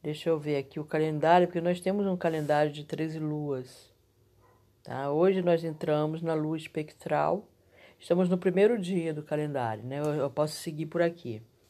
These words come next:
Eu posso escrever dia Dali, que é um plasma radial, depois eu vou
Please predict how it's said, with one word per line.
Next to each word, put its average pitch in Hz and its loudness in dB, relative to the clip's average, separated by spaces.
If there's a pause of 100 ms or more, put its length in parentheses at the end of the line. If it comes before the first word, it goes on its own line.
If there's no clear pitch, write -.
(400)
Eu 127 -14
posso 156 2
escrever 135 -4
dia 143 4
Dali, 147 4
que 180 -6
é 143 0
um 135 -2
plasma 139 -2
radial, 131 -4
depois 147 -4
eu 127 -4
vou 120 -12